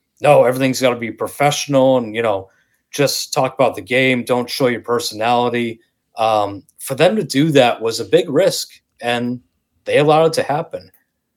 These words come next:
Now, that said, going forward, I would prefer just two innings. Two innings, three innings, or at the very least, if you're gonna do a full game, have it, like, once a year.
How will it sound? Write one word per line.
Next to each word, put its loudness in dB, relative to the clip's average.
Now, 2
that 0
said, 0
going 2
forward, 0
I 4
would 4
prefer 4
just -4
two -2
innings. -10
Two 0
innings, 4
three 2
innings, 0
or 2
at -2
the -8
very 6
least, 0
if -12
you're -6
gonna -4
do 2
a 2
full 0
game, -4
have 0
it, -4
like, 0
once -4
a -8
year. -10